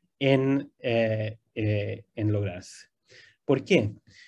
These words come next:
Porque cuando logramos, eh, producir la cadena veintitrés en bacteria, empezamos en bacteria, la cadena veintitrés y la proteína quince, las dos,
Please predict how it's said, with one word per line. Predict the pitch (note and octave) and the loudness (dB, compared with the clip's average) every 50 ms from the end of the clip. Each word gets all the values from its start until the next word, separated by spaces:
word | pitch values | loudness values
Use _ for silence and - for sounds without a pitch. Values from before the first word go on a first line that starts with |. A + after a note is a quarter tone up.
| _ _ _ | _ _ _
Porque | - D3 C3+ D3+ C#3+ C#3+ | -2 0 0 0 2 2
cuando | D#3+ D3 D3 D3 C#3+ D3 D3 C#3+ C#3+ - - _ - | 4 4 4 6 6 4 4 2 2 -4 -12 _ -6
logramos, | C#3 B2+ C3 B2+ C#3+ D#3 D#3+ E3 F3+ F#3+ G#3 G#3+ G#3 G#3 - - - - - _ _ | -4 -4 -2 0 2 2 4 4 2 2 2 0 -2 -4 -8 -14 -16 -20 -20 _ _
eh, | - D#3 C#3+ C#3 C#3 C#3 C3+ C3+ C3 C3 B2+ - - | 0 2 4 4 6 4 4 2 0 0 -2 -2 0
producir | C#3+ C3+ C3 C3 A#2+ A2+ - - - F3 G3 G#3 G3+ - - - | 0 2 2 0 -2 -4 -6 -6 -2 -2 0 -2 -2 -6 -10 -8
la | - D3 C#3+ C#3 | -2 -2 -2 0
cadena | - C#3+ C#3 C#3 C#3+ D3 D3+ D3 | 0 2 2 2 2 2 2 2
veintitrés | C#3+ C3+ A#2+ - A#2+ A#2+ - E3+ E3+ C3 G#2+ - - - - - - _ _ | 0 0 -2 -2 -6 -2 2 2 2 2 0 -4 -10 -18 -20 -20 -20 _ _
en | - C#3 D3 D#3 E3+ F3 F3 F3+ F3+ F3 D3+ C#3 | 0 2 4 4 6 6 4 4 2 0 -2 -2
bacteria, | C#3 C3+ - - - - D#3 B2+ G#2+ F#2 G2+ A#2+ | -2 -2 -2 -2 2 2 2 2 2 -2 -4 -4
empezamos | C#3+ C#3 C#3+ C3 A2+ - C3 B2+ C3+ D3 C#3+ C3+ - - - _ | -6 -6 -6 -8 -6 -6 -4 -2 -2 -2 -2 -4 -6 -12 -14 _
en | B2 A#2+ A#2+ A#2 A#2 A#2 G#2+ | -8 -6 -6 -6 -6 -6 -6
bacteria, | A2 A2+ A2 - B2 G#2+ F#2+ F2+ - - - _ - - - _ _ _ | -6 -6 -6 -6 -6 -6 -6 -6 -10 -12 -14 _ -20 -20 -20 _ _ _
la | C3+ C3+ C3 | 0 0 2
cadena | - D3 D3 D3 D3+ D#3+ F3 F#3 F#3+ | 2 2 2 4 4 4 4 4 4
veintitrés | F#3 F3+ E3+ E3 D#3 D#3+ D#3 F3 F#3+ G#3+ - - - - - _ | 4 4 2 0 -2 0 2 2 2 2 -2 -8 -16 -20 -8 _
y | F3 F#3+ G3+ | -2 0 2
la | G#3 G3+ G3 | 2 0 2
proteína | F#3+ F3+ F3+ F3+ E3 F3 E3 D#3+ D#3+ D#3 | 0 -2 -2 0 0 2 2 2 0 0
quince, | D#3+ F3 E3+ E3+ E3 D#3+ D#3+ D#3 D#3 - A2+ A2+ A#2 | 2 2 2 4 4 2 2 0 -4 -8 -8 -8 -4
las | A#2+ A#2+ A#2 | -4 -4 -2
dos, | A#2 C3+ D3+ F#3+ G3 F#3+ - - _ | 0 0 0 0 0 -2 -10 -20 _